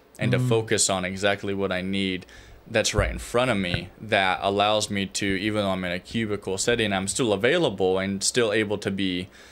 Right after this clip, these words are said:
Speaker 1: um, you know, I guess diverted in a sense if needed. But when I am focused on that project,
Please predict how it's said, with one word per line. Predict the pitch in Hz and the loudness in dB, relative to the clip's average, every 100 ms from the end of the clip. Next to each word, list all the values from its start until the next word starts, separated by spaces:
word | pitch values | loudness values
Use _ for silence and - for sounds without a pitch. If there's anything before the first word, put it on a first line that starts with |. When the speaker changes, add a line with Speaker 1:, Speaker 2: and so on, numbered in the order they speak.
| - - | -20 0
Speaker 1:
um, | 113 107 92 87 85 92 - - - - - | 2 4 2 -2 -8 -14 -16 -20 -20 -20 -10
you | - 117 | 0 2
know, | 101 98 | 4 4
I | 95 | 4
guess | 104 98 | 2 2
diverted | 104 101 107 117 113 | 2 2 2 4 4
in | 104 | 2
a | 95 | 0
sense | 95 113 101 98 | 2 2 0 -2
if | - 98 | -2 -4
needed. | 95 101 123 147 101 85 98 110 - | -2 -4 -2 -2 -2 -2 -8 -18 -6
But | - 101 92 | 0 0 0
when | 104 | 0
I | 98 | 0
am | 90 117 | 0 -2
focused | 120 101 - 98 | 0 -2 -2 -4
on | 95 | -2
that | 92 80 | -4 -6
project, | - 98 92 92 95 - | -2 0 0 -2 -4 -10